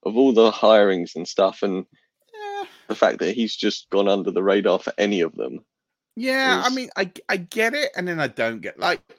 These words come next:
Speaker 2: I'm less aggrieved. I'm less, I'm less aggrieved, but I think maybe, I actually think a year out for Mike Vrabel will probably do him the world of good.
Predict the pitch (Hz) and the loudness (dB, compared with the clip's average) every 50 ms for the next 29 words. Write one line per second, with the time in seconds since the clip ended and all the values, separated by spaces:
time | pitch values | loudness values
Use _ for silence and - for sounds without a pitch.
0 | - - _ _ _ _ _ _ _ _ _ _ _ _ _ _ _ _ _ _ | -20 -20 _ _ _ _ _ _ _ _ _ _ _ _ _ _ _ _ _ _
1 | _ _ _ _ _ _ _ _ _ _ _ _ _ _ _ _ _ _ - 170 | _ _ _ _ _ _ _ _ _ _ _ _ _ _ _ _ _ _ -4 -4
2 | 190 208 240 247 - - 208 160 147 143 139 131 117 110 104 - - - _ _ | 0 0 0 0 0 -4 -8 -6 -2 -2 0 0 0 -2 -6 -10 -14 -20 _ _
3 | - 143 156 180 220 226 - - 69 78 - - 180 170 170 175 180 160 - 139 | -6 -4 -2 0 -2 -2 -2 -8 -12 -10 -8 -6 -4 -2 -2 -2 -2 -2 -6 -8
4 | 127 139 120 113 - - 127 131 - - 147 - 214 220 226 - - 151 143 135 | -6 -4 -4 -4 -6 -4 -4 -2 -2 -2 -4 -4 -6 -8 -8 -6 -4 -4 -4 -2
5 | 135 - - _ _ - 139 175 190 190 160 143 - 131 117 - 120 98 110 104 | -4 -6 -8 _ _ -2 0 2 4 4 2 0 -4 -10 -10 -10 -10 -10 -10 -10
6 | 101 104 110 110 101 101 98 98 - - - 98 95 101 90 76 98 98 101 101 | -8 -6 -6 -4 -4 -2 -4 -4 -6 -8 -12 -12 -12 -12 -12 -10 -10 -10 -10 -10
7 | 98 90 92 92 - - - - 110 101 101 101 - 92 87 95 95 92 95 92 | -14 -16 -16 -18 -18 -18 -8 -6 -6 -6 -6 -8 -14 -14 -12 -12 -12 -12 -14 -14
8 | 90 87 78 80 - _ - - _ | -14 -14 -14 -16 -16 _ -20 -20 _